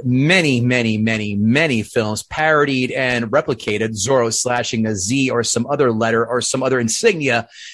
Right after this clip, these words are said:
into other clothing. By far and away, Zorro, because I wish Inigo Montoya and his dead father would stay dead.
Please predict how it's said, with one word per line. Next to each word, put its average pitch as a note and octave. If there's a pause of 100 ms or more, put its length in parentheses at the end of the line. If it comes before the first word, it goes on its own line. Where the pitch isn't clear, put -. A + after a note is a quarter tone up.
(140)
into C3+
other B2
clothing. F3 (440)
By D3
far D3+
and C#3+
away, C3
Zorro, A2
because A2+
I A2
wish G#2+
Inigo A#2
Montoya A2+
and A2+
his A2
dead A#2+
father A2+
would G#2+
stay G#2
dead. F#2+